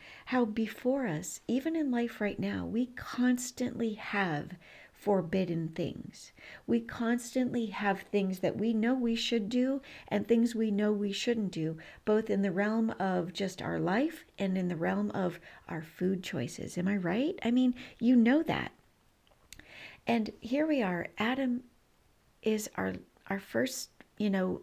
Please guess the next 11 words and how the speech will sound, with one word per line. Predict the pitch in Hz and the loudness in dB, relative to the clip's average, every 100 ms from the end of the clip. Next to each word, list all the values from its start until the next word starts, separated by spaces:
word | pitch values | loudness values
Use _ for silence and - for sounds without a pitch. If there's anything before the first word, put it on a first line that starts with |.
| - | -10
lesson | 190 196 247 - 165 151 - | -4 0 0 -2 -2 -2 -2
of, | 180 180 175 - - - - _ _ _ - | 0 0 -2 -6 -20 -20 -20 _ _ _ -4
Adam | 208 190 165 | 0 2 0
and | 156 | -2
Eve, | - 170 | -2 -2
I | 160 | -2
should | - - | -4 -8
say, | - - - - _ - - - - _ _ _ - | -8 -8 -8 -14 _ -18 -14 -14 -16 _ _ _ 0
of | 202 | 0
facing | - - 240 269 - 247 226 226 - - | -2 2 4 4 0 -2 0 -2 -6 -6
this | 190 196 196 - - | 0 0 -2 -10 -12